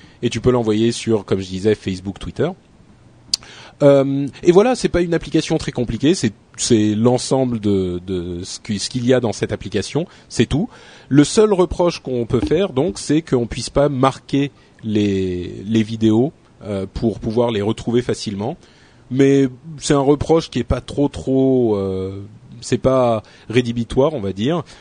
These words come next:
Et, euh, c'est toujours marrant à utiliser, à regarder, euh, comme, euh, comme, comme ça au hasard. Donc, euh, ça s'appelle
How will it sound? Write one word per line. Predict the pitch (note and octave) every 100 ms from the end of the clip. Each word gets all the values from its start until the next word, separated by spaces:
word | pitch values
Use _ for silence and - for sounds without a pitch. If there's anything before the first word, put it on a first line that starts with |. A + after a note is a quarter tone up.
| - _ -
Et, | B2 B2 A#2
euh, | G#2+ G#2+ G#2+ G#2
c'est | - - B2 A#2+ A2+ -
toujours | D3+ D#3 D3+
marrant | B2 A2 A#2+
à | A#2
utiliser, | G2+ G2+ F#2 F#2 G2+
à |
regarder, | D#2+ F2 D#2+ E2 A2 - _ _ _ _ _ _ _ _ _ _ _ - G2
euh, | F#2 E2 F2 -
comme, | A#2+ A#2 A2
euh, | G2+ F#2+ F2+ F#2 -
comme, | A2 G2+ G2+ G2 G2+
comme | A2 G2+
ça | A#2 A#2+
au |
hasard. | F#2+ D2 D2 - _ - - -
Donc, | G2 F#2 - G2
euh, | F#2+
ça | - A2
s'appelle | A2 - A2+ G#2